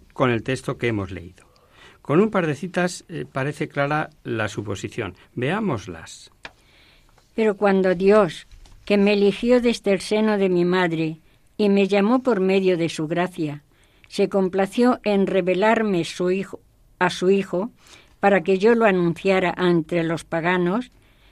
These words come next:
Speaker 2: de inmediato, sin consultar a ningún hombre y sin subir a Jerusalén para ver a los que eran apóstoles antes que yo,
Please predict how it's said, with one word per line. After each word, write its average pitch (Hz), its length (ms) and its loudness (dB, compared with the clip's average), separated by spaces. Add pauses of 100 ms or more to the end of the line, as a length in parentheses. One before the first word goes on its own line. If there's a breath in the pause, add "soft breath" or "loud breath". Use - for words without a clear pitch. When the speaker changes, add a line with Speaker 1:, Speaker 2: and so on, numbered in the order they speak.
(140 soft breath)
Speaker 2:
de 196 140 2
inmediato, 190 920 2 (160)
sin 208 300 -2
consultar 202 680 -2
a 247 80 0
ningún 220 400 0
hombre 180 480 -4 (280 soft breath)
y 202 100 0
sin 202 260 0
subir 214 380 -2
a 247 100 0
Jerusalén 185 840 0
para 175 320 -2
ver 226 360 -2
a 190 80 -2
los 170 220 -4
que 175 260 -4
eran 190 200 0 (140)
apóstoles 165 840 -4 (280 soft breath)
antes 185 440 -2
que 160 160 -6
yo, 170 300 -4